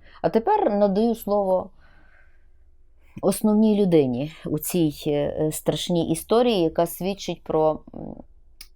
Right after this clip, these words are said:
ідеологічну поразку нашої влади на міжнародній арені. Це реально ідеологічна поразка нашої влади на міжнародній арені. Йдеться про пана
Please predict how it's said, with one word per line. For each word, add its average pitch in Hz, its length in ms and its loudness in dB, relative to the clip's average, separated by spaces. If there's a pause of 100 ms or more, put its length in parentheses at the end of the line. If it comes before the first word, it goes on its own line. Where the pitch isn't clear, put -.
(460)
ідеологічну 175 720 2
поразку 160 680 -2 (360)
нашої 147 400 -2
влади 214 500 0 (600)
на 170 240 2
міжнародній 160 680 0
арені. 135 480 -2 (120)
Це 151 140 -2
реально 151 520 2 (540)
ідеологічна 165 720 0
поразка 185 520 0
нашої 247 380 0
влади 196 340 4
на 170 140 0
міжнародній 151 680 0
арені. 143 440 -2 (300)
Йдеться 220 520 4
про 170 220 2
пана 170 500 2